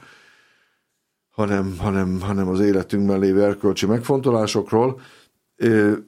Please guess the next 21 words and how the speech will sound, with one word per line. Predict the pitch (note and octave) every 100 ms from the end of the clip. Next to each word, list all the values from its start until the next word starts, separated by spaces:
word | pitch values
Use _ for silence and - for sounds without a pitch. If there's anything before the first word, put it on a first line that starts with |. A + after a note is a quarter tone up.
| _
de | - A2+
hát, | A2+ G#2+
hogy, | A#2 G#2 F2
hogy | G#2+
az | A2+ B2
a | G2
groteszk | F2 A2+ A#2 F#2+ -
ebben | F#2+ F2+
az | F2+ F2+
egész, | F#2+ F2+ E2 -
ö, | - F2 F2 -
darabban, | A2+ G2+ F2+ E2 G#2 A2 - - _ _
hogy | _ F#2 -
hát | F2+ E2
ez | G2
a | F#2+ F2 E2+ - _ _ _ _ _ _
önmagát | A#2+ A2 F#2 F2+ -
túlélt | A#2 G#2 F2
birodalomnak | E2+ G2+ F#2+ F2+ F2 E2+
a | E2+
császára | F#2+ G2 F2+ F2 E2+ F#2+